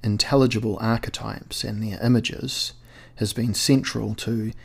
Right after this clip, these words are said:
Egyptian and Mesopotamian thought from its early beginnings. What is new is the rationalization of this theory and its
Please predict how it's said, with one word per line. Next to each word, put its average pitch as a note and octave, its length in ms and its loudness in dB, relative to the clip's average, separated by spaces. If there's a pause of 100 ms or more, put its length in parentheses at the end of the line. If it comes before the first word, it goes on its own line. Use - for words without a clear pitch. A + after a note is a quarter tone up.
(240)
Egyptian D3 760 2
and G#2 280 0
Mesopotamian A2 960 2
thought - 500 -2
from - 180 -2
its - 220 -6
early G#2+ 300 4
beginnings. A2 800 -2 (2500)
What G#2+ 160 4
is G#2 160 2
new A#2 360 10
is G#2 240 0
the G#2+ 100 0
rationalization G#2+ 1200 0
of - 160 -8
this - 240 -6
theory G#2 480 -8 (800)
and G2+ 200 0
its - 320 -8